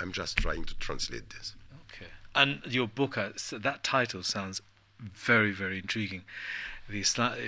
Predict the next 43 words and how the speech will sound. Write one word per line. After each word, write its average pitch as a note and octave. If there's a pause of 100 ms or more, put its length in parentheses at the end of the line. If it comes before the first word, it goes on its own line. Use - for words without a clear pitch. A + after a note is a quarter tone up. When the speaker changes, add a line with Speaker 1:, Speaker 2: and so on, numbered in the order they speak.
(140)
Speaker 2:
you A#2
know, G#2
but A#2+ (160)
Islam C#3
and A2+
liberation. A#2
I G2
mean, A2
it B2 (100)
was G#2+
a G#2+
Speaker 1:
Precisely. G#2
Speaker 2:
liberation A2+
movement G#2+
right A2+
at A2
Speaker 1:
Yeah, -
Speaker 2:
the -
Speaker 1:
yeah, F#2+
Speaker 2:
beginning. G#2+
If F#2
Speaker 1:
yeah, G#2
Speaker 2:
you G2+
look G#2+
at A2
the, G#2
Speaker 1:
yeah. G2 (420)
Speaker 2:
the A2
foundational G#2
basis A2+
of E2
it. - (380)
Uh, G#3+ (920)
I've D#3
got G#3+
a F#3+ (140)
hypothetical C#3
question, G2+ (760)
which A#2
I A2
like D#3
to A2+
ask -